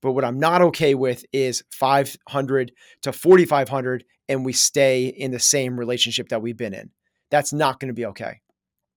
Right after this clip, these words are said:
But I want this. I, I want H Q to win. I want them to be thriving.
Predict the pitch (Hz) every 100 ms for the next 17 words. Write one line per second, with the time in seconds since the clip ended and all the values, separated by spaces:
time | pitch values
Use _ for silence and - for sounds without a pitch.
0 | _ _ _ - 120 190 165 - - _
1 | _ _ _ 143 143 143 139 - 113 -
2 | - _ _ _ _ - 139 139 - 139
3 | 139 131 151 156 - - 151 143 - -
4 | 151 143 - 117 101 131 156 175 185 180
5 | _ _ _ - 127 120 139 147 139 123
6 | 143 139 120 127 120 120 - 117 131 147
7 | 156 170 170 175